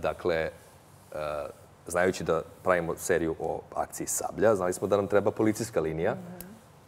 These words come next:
a kako bismo razumeli odakle ta pretnja dolazila, morali smo da imamo i ugao,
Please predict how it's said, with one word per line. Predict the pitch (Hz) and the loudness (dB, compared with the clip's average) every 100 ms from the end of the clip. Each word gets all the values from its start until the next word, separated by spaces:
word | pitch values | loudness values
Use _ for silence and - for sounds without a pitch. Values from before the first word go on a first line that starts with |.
| - - - - - - | -20 -20 -20 -20 -8 4
a | 98 139 - - - - - - - - | 6 6 2 -16 -18 -20 -20 -20 -20 -4
kako | - 92 - | 0 2 2
bismo | 90 87 95 | -2 -2 2
razumeli | 90 87 113 131 113 90 - - | 2 4 6 8 8 4 0 -6
odakle | 90 87 98 - 101 | 0 6 6 8 4
ta | 95 | 4
pretnja | - 92 98 101 | 4 4 4 2
dolazila, | 85 98 143 143 147 135 127 - - - - - - - - - - - - - - | 4 6 8 6 6 8 6 4 -10 -18 -20 -20 -20 -20 -20 -20 -20 -20 -20 -20 -8
morali | 87 95 101 | 2 4 4
smo | - | 2
da | 101 | 4
imamo | 110 113 107 - | 4 6 4 2
i | 104 107 - | 0 0 0
ugao, | 101 101 101 101 | 0 6 8 8